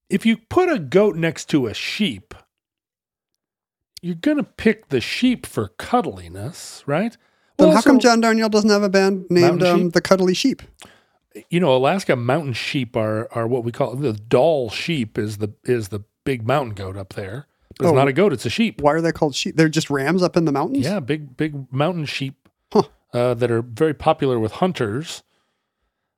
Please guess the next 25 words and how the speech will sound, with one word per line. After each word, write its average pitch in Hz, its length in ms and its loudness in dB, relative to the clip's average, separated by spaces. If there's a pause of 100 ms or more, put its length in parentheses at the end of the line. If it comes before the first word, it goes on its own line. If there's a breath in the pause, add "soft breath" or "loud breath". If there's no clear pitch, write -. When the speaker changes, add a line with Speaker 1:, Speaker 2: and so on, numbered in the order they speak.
(160)
Speaker 1:
But - 220 -2 (1120)
I've 320 200 0
never 120 260 0
fully 95 420 -6
pr-, - 160 -18 (140)
understood, 110 640 -2
like, 95 280 -10
what 131 180 0
the 120 80 -2
relationship 110 560 -4
between 107 260 -6
sheep - 340 -4
and 104 140 -4
goats 113 440 -2
is 107 180 -4
anyway. 156 460 -2
They're 113 160 -4
kind 170 260 -2
of, 104 160 -4 (180)
they're 110 220 -2
in 160 100 0
the 113 80 -4
same 123 300 -6
family, 117 500 -4
right? 135 300 -6